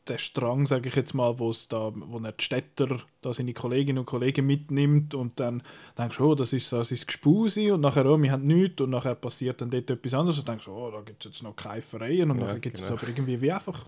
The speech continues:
Speaker 1: ist einfach ein bisschen passiert
Speaker 2: Ja.
Speaker 1: dann. Äh, ja.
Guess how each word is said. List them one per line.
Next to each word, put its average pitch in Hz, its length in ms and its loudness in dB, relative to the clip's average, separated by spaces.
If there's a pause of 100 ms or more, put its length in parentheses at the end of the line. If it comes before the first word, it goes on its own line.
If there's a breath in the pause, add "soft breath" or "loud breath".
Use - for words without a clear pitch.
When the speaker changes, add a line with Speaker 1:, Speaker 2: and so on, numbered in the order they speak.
Speaker 1:
ist 147 160 -8
einfach 151 300 -8
ein 175 60 -8
bisschen 151 300 -6
passiert 160 600 -4
Speaker 2:
Ja. 170 120 -6
Speaker 1:
dann. 151 120 -4 (600 loud breath)
Äh, 127 500 -2
ja. 147 220 -6